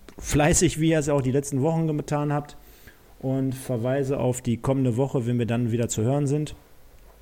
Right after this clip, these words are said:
Und würde sagen, dann haben wir jetzt noch ein Fußballmanager-Gedicht. Und zwar: Es gibt Menschen, die denken lediglich geradeaus. Doch Fußballmanager sagen es schon lange voraus. Geld macht nicht glücklich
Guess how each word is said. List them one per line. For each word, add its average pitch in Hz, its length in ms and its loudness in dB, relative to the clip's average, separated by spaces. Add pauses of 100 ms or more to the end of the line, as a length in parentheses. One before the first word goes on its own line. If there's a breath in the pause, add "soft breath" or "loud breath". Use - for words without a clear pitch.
(200)
Und 135 540 2 (480 loud breath)
würde 143 160 6
sagen, 151 580 2
dann 135 160 2
haben 147 120 2
wir 156 60 2
jetzt 147 120 0
noch 151 80 2
ein 131 80 0
Fußballmanager-Gedicht. 196 1200 0 (340 loud breath)
Und 147 160 0
zwar: 135 300 2 (1200 loud breath)
Es - 120 0
gibt 175 180 0
Menschen, 202 360 2
die 165 120 2
denken 156 280 0
lediglich 151 460 2
geradeaus. 117 720 -2 (240)
Doch 120 160 -2
Fußballmanager 151 1000 0 (100)
sagen 123 480 0
es 131 120 -2
schon 123 180 -2
lange 170 220 0
voraus. 107 560 -4 (680 soft breath)
Geld 139 280 0
macht 127 220 -4
nicht - 180 -6
glücklich 170 500 -2